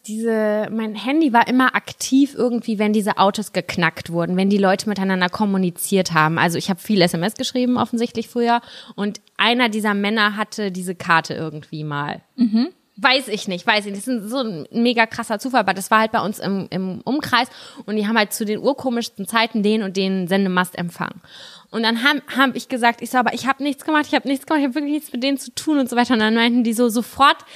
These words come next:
Speaker 1: dann, nachdem die irgendwie so zehn Minuten mich streng angeguckt haben, haben die dann so die Luft aus den Segeln genommen und meinte so,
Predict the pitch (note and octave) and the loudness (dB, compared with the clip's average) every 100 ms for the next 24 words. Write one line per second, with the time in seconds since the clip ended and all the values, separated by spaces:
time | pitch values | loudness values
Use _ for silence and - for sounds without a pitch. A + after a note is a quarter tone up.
0 | - - - - A3+ A3+ A3+ - G#3 B3 | -20 -20 -16 -2 0 2 0 -4 -2 2
1 | C4 A#3 A3 A#3 A3 G#3+ G#3+ B3+ A#3 A3 | 4 4 0 -2 -2 -4 0 2 4 2
2 | A3+ G3 F#3+ - G#3 D#3+ A#3 G#3+ - G3+ | -2 -8 -10 -6 -6 -4 -6 -8 -12 -12
3 | G#3+ G3+ G#3+ G#3 G#3 G3+ F#3 F#3 G#3 G#3+ | -8 -4 -2 0 0 0 -2 -4 2 2
4 | A#3+ - G#3 - G#3+ G3+ A3 G#3+ G3 G#3 | 2 2 2 2 2 4 4 2 0 0
5 | G#3+ G3+ G#3 | 0 -2 -4